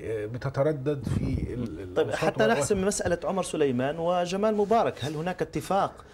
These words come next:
Speaker 2: هل، آه، آه، آه، بالفعل، آه، كما تصورهم بعض الصحف أن، آه، كمتنافسين، آه، على الحكم،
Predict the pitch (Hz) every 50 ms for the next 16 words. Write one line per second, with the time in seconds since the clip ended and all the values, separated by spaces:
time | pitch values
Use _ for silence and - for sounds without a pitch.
0 | - - - - - 117 143 165 180 175 151 117 - - 123 123 120 117 110 -
1 | - 120 117 117 - - 117 117 113 - - 131 123 123 - - - - - 120
2 | 123 120 - - 180 170 151 147 135 123 123 117 110 98 - - - - - -
3 | - - 143 143 139 135 147 131 - 151 143 170 185 151 131 127 120 117 113 -
4 | 135 123 120 117 113 - - 175 - - 113 98 - - - - - - - -
5 | - 123 131 131 127 127 - - 131 120 120 - - - 156 143 139 135 147 139
6 | 139 139 135 139 139 123 - - 156 170 165 156 156 151 147 147 143 135 - -
7 | 127 131 131 127 101 - 117 117 117 131 131 127 123 - - 165 165 - - 220
8 | 220 214